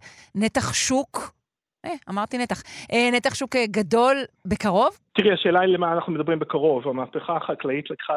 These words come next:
Speaker 2: לקח, לקח לה כמה אלפי שנים עד שהשתרשה בכל העולם. אנחנו מדברים על עשרות שנים עד שהבשר המתורבת יתפוס, יתפוס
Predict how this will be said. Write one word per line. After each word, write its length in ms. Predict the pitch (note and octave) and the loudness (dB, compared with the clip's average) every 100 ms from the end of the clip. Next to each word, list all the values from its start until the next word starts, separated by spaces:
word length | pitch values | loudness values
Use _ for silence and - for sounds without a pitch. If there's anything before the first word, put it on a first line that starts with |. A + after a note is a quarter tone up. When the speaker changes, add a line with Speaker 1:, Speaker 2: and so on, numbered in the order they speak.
| C#3+ | -4
Speaker 2:
לקח, 320 | C#3+ D#3 - _ - | -6 -6 -8 _ -16
לקח 300 | - E3+ - | -4 -2 -2
לה 60 | |
כמה 300 | D#3+ E3 D#3+ | -2 -2 -2
אלפי 280 | D3+ - E3 | -6 -4 -8
שנים 340 | - D#3+ E3+ D3+ | -6 -6 -6 -6
עד 100 | C#3 | -8
שהשתרשה 680 | - C#3 C3+ D3 C3 C#3 | -8 -8 -8 -10 -6 -6
בכל 320 | C3+ C#3 D3 C3+ | -6 -6 -4 -2
העולם. 480 | C#3 E3+ G#3+ F3+ | 0 2 0 -2
אנחנו 280 | D3 C#3+ - | -8 -12 -14
מדברים 400 | C#3 C#3+ E3 E3 | -14 -12 -8 -6
על 80 | C#3+ | -8
עשרות 380 | - - E3+ - | -10 -4 -4 -2
שנים 280 | A3 E3+ D3 | -6 -6 -8
עד 100 | D3 | -8
שהבשר 420 | D#3 - D#3 D3 | -12 -12 -10 -8
המתורבת 500 | D3+ - D3 D3+ D#3+ | -8 -12 -10 -8 -8
יתפוס, 280 | - D3 - _ _ | -10 -12 -12 _ _
יתפוס 360 | D#3 _ D3 | -20 _ -10